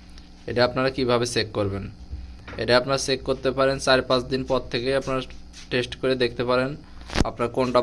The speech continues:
বাচ্চা ফুটবে আর কোনটা ফুটবে না। তো আপনার যে ডিমে বাচ্চা ফুটবে না সেটা আপনারা আলাদা করে উঠাই রাখতে পারেন, কারণ ওগুলা ডিম আপনার, আহ, নষ্ট হয়ে যাবে, এজন্য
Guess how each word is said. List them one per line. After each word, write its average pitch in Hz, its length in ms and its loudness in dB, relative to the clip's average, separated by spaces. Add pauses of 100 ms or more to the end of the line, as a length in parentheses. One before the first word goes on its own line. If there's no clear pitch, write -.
বাচ্চা 123 340 6
ফুটবে 123 320 2
আর 139 140 4
কোনটা 123 280 2
ফুটবে - 280 -2
না। 113 120 -2 (680)
তো 123 100 0 (160)
আপনার 123 280 4
যে 135 80 6 (120)
ডিমে 139 260 4
বাচ্চা 135 240 8
ফুটবে 139 400 6
না 117 100 6
সেটা 123 300 4
আপনারা 131 300 8 (260)
আলাদা 123 320 8
করে 135 180 4 (800)
উঠাই 135 280 6
রাখতে 127 220 4
পারেন, 113 240 2 (160)
কারণ 123 220 4
ওগুলা 123 300 6 (220)
ডিম 120 180 2 (140)
আপনার, 117 280 -2 (580)
আহ, 120 220 2
নষ্ট 127 260 0
হয়ে 139 160 2
যাবে, 139 220 4 (180)
এজন্য 123 280 0